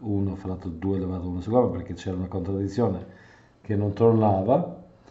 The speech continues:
e quindi V B su V A è uguale a due, due fratto uno, eh, due elevato a uno su gamma, e quindi T C viene uguale,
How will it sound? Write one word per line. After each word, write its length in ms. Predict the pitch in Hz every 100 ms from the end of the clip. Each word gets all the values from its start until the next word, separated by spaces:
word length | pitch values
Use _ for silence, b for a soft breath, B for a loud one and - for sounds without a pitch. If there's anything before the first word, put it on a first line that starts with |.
| b b b b b b - -
e 160 | 143
quindi 220 | 139 127
V 160 | 127 147
B 160 | 123 127
su 200 | 131 117
V 200 | 117 117
A 320 | 107 - -
è 140 | 117
uguale 360 | 117 98 104 110
a 80 | 135
due, 560 | 117 190 175 127 101 -
due 460 | 92 143 131 110
fratto 960 | 92 - 117 107 - - 104 98 - - _ _
uno, 760 | 139 123 110 107 104 98 87 - - _ _
eh, 1040 | 107 95 92 92 90 90 85 85 82 82 80
due 220 | 85 113
elevato 260 | 101 98 98
a 40 |
uno 180 | 95 92
su 180 | - 151
gamma, 640 | 123 117 113 131 156 - -
e 220 | 131 -
quindi 480 | - 98 92 92 92
T 200 | - 151
C 480 | - - 98 - -
viene 340 | 101 107 110
uguale, 600 | 120 90 87 85 90 101